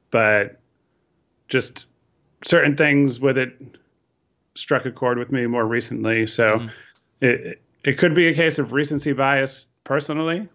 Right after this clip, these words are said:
Speaker 1: but it came out in twenty twelve, uh, you know, in real time. So, <laughs>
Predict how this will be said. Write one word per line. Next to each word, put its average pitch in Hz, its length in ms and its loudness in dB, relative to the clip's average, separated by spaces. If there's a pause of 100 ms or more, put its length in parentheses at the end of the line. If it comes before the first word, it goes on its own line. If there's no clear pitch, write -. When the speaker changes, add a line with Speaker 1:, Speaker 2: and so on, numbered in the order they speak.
Speaker 1:
but 120 280 2
it 127 320 -8
came 139 180 0
out 135 120 0
in 123 60 -8
twenty 123 240 -4
twelve, 139 500 -2 (400)
uh, 107 420 -2 (1200)
you 117 80 0
know, 107 200 0 (200)
in 113 180 0
real 123 160 4
time. 143 340 0
So, 123 200 0
<laughs> - 680 -2